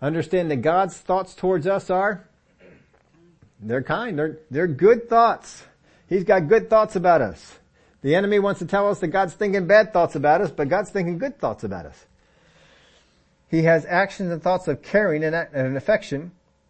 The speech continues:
toward us without consideration of our merit or the benefit returned. Now the enemy likes to get the love that we have and to get it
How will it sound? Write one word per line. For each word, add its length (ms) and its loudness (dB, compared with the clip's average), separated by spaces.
toward 300 4
us 460 0
without 380 2
consideration 720 0
of 100 -2
our 160 2
merit 440 0
or 140 2
the 80 2
benefit 580 -2
returned. 640 -6
Now 240 0
the 120 0
enemy 280 0
likes 240 0
to 80 -4
get 240 -4
the 80 -4
love 280 0
that 80 0
we 180 -2
have 380 -2
and 160 0
to 80 -2
get 160 4
it 260 -2